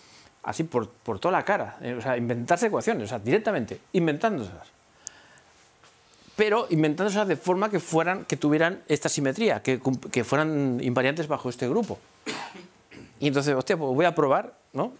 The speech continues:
Y entonces lo probó un, unos, unos señores que son Klein y Gordon, y también lo probó un señor que es Dirac. Y entonces Dirac, eh, salió muy exitoso de eso, y Klein Gordon parece que no, pero luego al final también. Pero se inventaron las ecuaciones, o sea, lo, fijaos lo que estoy diciendo.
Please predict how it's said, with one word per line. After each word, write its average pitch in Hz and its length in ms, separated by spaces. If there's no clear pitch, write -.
Y 139 100
entonces 131 300
lo 127 140
probó 123 480
un, 120 400
unos, 123 340
unos 113 160
señores 120 260
que 110 100
son 113 180
Klein 120 440
y 113 140
Gordon, 147 400
y 156 100
también 147 280
lo 143 100
probó 135 300
un 135 120
señor 127 280
que 120 100
es 110 80
Dirac. 123 320
Y 160 140
entonces 143 420
Dirac, 131 340
eh, 113 280
salió 113 680
muy 117 220
exitoso 123 460
de 131 80
eso, 151 340
y 156 140
Klein 160 260
Gordon 165 320
parece 147 260
que 170 80
no, 175 140
pero 160 100
luego 143 260
al 127 60
final 127 360
también. 104 280
Pero 170 180
se 170 140
inventaron 156 760
las 127 160
ecuaciones, 104 400
o - 20
sea, 131 160
lo, 127 160
fijaos 147 320
lo 226 100
que 170 60
estoy 220 220
diciendo. 139 320